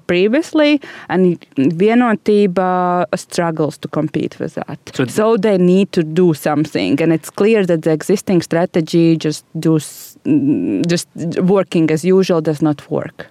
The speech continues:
Speaker 2: A-, a-, and they can hope that the, the Greens and Farmers do, do exactly what they did and sort of
Speaker 1: Exactly.
Speaker 2: self-destruct. <laughs>
Speaker 1: Exactly. I, I don't even see that they have, uh, any other option except for a very,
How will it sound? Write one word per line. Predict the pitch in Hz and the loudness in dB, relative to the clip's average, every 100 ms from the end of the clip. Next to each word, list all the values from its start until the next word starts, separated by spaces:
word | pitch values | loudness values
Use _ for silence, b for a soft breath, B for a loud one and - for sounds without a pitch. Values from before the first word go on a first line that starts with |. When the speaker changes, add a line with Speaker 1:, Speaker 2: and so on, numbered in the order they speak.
| - | -6
Speaker 2:
A-, | |
a-, | 131 143 135 | -4 -2 -2
and | 127 | 0
they | 120 | 0
can | 120 123 | 0 0
hope | 113 117 | 0 -2
that | - 117 | -2 -2
the, | 117 127 | 0 0
the | - | -2
Greens | 127 123 107 | 0 0 -2
and | 104 | -4
Farmers | 123 113 107 | -2 0 0
do, | 101 113 110 B B | 0 -2 -2 B B
do | 135 | -2
exactly | 113 135 - | 0 -2 -2
what | 117 123 | -2 0
they | 135 131 | 0 0
did | 110 98 | 0 -2
and | 202 | -2
sort | - 165 | -2 -2
of | 175 | -2
Speaker 1:
Exactly. | 139 175 | -2 0
Speaker 2:
self-destruct. | 160 - - 123 - - - 233 139 | 0 -2 -2 -4 -6 -8 -6 -4 0
<laughs> | 95 185 | 2 2
Speaker 1:
Exactly. | 202 190 185 202 185 | 2 0 0 0 2
I, | 170 170 | 2 0
I | - 180 | 0 0
don't | 165 202 208 - - | 0 2 0 -2 0
even | 196 180 185 165 | 2 4 4 2
see | - - - - - 214 202 190 | -2 -10 -10 -12 -4 0 2 2
that | 160 175 160 160 | 2 0 -2 -2
they | 175 165 | 0 0
have, | 160 165 160 165 170 | 0 -2 -2 -4 -4
uh, | 160 160 - | -2 0 0
any | 170 165 | 2 2
other | 165 165 160 | 2 0 0
option | 165 - - 165 | -2 -4 -2 0
except | 156 151 170 160 - | 0 0 -4 -4 -6
for | - 175 160 B B B B | -2 -2 -2 B B B B
a | |
very, | 160 156 160 175 175 180 175 165 160 | -4 -2 0 0 2 2 2 4 2